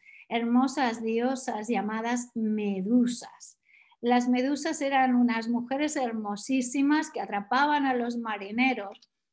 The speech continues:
En la novela de Ulises uno puede leerlas y hacía que los marineros olvidaran el oremos, dónde habían venido y qué era lo que estaban haciendo.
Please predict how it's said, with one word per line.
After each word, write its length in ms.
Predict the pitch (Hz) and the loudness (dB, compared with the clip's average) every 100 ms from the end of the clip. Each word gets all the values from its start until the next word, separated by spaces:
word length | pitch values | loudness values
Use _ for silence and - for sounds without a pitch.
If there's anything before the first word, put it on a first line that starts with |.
| _ | _
En 160 | - 220 | -6 -4
la 120 | 214 | -2
novela 500 | 208 214 247 262 254 | -2 0 2 4 4
de 160 | 233 220 | 2 -2
Ulises 640 | 214 240 302 294 233 220 | 0 2 2 0 -4 -2
uno 260 | 240 240 240 | 0 2 0
puede 300 | 233 247 240 | -2 0 -2
leerlas 720 | 208 208 240 240 226 240 247 _ - - | -2 -4 -2 0 0 -2 -6 _ -12 -2
y 100 | 240 | -2
hacía 300 | 247 302 294 | 2 0 0
que 80 | |
los 200 | 285 262 | -2 0
marineros 800 | 254 240 220 226 262 269 302 294 - | 2 2 2 0 0 0 0 -4 -4
olvidaran 760 | 247 233 226 226 233 214 196 202 - - _ - | -2 0 0 0 0 0 -4 -10 -16 -20 _ -4
el 180 | 240 | 0
oremos, 560 | 226 233 240 180 185 - 226 | 0 2 2 0 -8 -12 -6
dónde 320 | 226 247 269 | 2 4 4
habían 320 | 262 254 240 | 2 2 2
venido 480 | 226 220 233 269 302 | 2 0 0 2 0
y 160 | 254 | -2
qué 260 | 240 208 226 | -4 -4 0
era 180 | 269 254 | 2 2
lo 200 | 220 214 | 0 -6
que 60 | 202 | -8
estaban 380 | 220 214 202 | -6 -4 -4
haciendo. 520 | 196 190 175 - - | -6 -10 -16 -16 -20